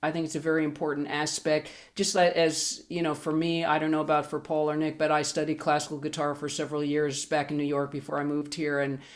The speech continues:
that informs my playing as well. So everything that we do,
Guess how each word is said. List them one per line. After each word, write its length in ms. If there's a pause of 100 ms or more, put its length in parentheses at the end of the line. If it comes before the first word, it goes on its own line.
(280)
that 240
informs 520
my 180
playing 460
as 200
well. 320
So 440
everything 440
that 120
we 120
do, 460